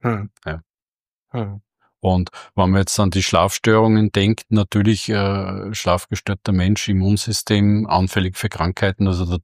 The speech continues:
Speaker 2: tun sich viele Türen auf in der Richtung.
Speaker 1: Das ist ein Rattenschwanz, der da
Speaker 2: Mhm.
Speaker 1: hinten hängt.
Speaker 2: Ja.
Speaker 1: Das stimmt. Und da das ja, sag ich mal, noch so, in Anführungszeichen, kleine Symptome sind,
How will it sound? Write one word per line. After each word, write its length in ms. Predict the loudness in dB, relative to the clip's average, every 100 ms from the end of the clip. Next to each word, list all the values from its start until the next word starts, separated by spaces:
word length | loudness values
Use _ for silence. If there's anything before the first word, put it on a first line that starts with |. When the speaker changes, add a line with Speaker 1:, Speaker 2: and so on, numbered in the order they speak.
| 0
Speaker 2:
tun 240 | 2 2
sich 240 | 2 -2
viele 400 | -4 -6 0 0 0
Türen 380 | -2 0 2 2
auf 360 | 2 2 0 -4 -18 -20 -20 -20 _
in 140 | -6
der 220 | -2 -4
Richtung. 340 | -4 -8 -12 -14 _ _ _ _ _ _ _ _ _ _ _ _ _ 0
Speaker 1:
Das 200 | 0 2
ist 140 | 2
ein 60 | 2
Rattenschwanz, 800 | 2 0 -2 -4 -6 -6 -12 -16 _ _
der 120 | 0
da 60 | 2
Speaker 2:
Mhm. 40 |
Speaker 1:
hinten 280 | 0 -2 -4
hängt. 340 | -4 -4 -10 -14
Speaker 2:
Ja. 160 | -8 -4
Speaker 1:
Das 140 | -2
stimmt. 380 | -2 -2 -4 -4 _ -20 -20 -20 -8
Und 560 | 0 2 4 0 -4 -18 _
da 200 | 2 4
das 220 | 4 0
ja, 260 | 0 0 -2 -6
sag 240 | -4 -2
ich 140 | -2 -2
mal, 340 | 0 0 -2 -8 _ _ _
noch 260 | -2 -2
so, 360 | -2 -2 -2 -4 -8
in 100 | -4
Anführungszeichen, 840 | -2 -2 -2 -4 -2 -4 -4 -8 -12 _ _
kleine 600 | 0 2 4 2 0 -2 -10 _ _ _
Symptome 640 | -2 0 2 2 4 4
sind, 320 | 0 -4 -6